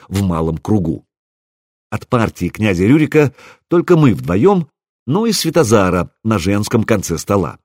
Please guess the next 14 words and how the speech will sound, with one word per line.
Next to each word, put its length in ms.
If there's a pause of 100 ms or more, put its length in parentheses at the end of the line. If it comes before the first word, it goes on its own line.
(880)
Хотя 380
по 120
княгине 640 (540)
у 60
меня 280
твердого 580
мнения 440
пока 240
не 320
было, 220
на 120
чьей 300
она 160
стороне, 500